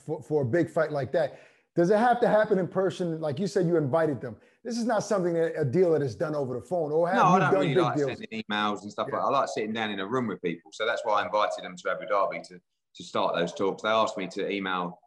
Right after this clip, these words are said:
Speaker 2: an offer over and we'll work on that, you know, but that's a must-make fight in my opinion. I think, I think that could be as big as A J against Fury, honestly. I, I
Speaker 1: Yeah.
Speaker 2: just feel like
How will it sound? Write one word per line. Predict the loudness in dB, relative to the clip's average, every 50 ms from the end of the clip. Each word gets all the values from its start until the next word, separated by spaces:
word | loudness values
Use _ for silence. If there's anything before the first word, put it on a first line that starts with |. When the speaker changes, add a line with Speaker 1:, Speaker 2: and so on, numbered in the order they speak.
| _ _ -10 -6
Speaker 2:
an | -4
offer | -4 -6 -6 -6 -4 -2
over | 0 0 -2 -2 -2 -2 -2
and | -2 -4 -8 -8 -6
we'll | -6 -4
work | -4 -4 -4 -4 -6
on | -6 -8 -8
that, | -10 -12 -12 -10
you | -8
know, | -8 -8 -4
but | -4 -4 -4 -4 -8 -18 _ _ -8 -8
that's | -6 -4 -2
a | -2
must-make | 0 0 -2 -2 -2 -6 -6 -6 -6 -6 _ -6
fight | -4 -4 -4 -4
in | -6 -6
my | -6 -6
opinion. | -6 -8 -10 -10 -8 -6
I | -6 -8
think, | -8 -8 -12 -12 -12 -16 _ _ _ _ -4
I | -4 -2
think | -2 -2 -4 -4
that | -4 -6 -6
could | -8 -6 -4
be | -2 -2
as | -2 -4 -4 -4
big | -2 -2 -2
as | -2 -2
A | -2 -2 -2
J | -2 -2 -4 -4
against | -4 -6 -8 -8 -10
Fury, | -8 -6 -4 -4 -2 -2
honestly. | -4 -4 -6 -6 -6 -6 -6 -6
I, | -6
I | -6 -8 -6 -6 -6
Speaker 1:
Yeah. | -6
Speaker 2:
just | -6 -8 -12 -8 -4
feel | -2 0 2 2
like | 2 2 0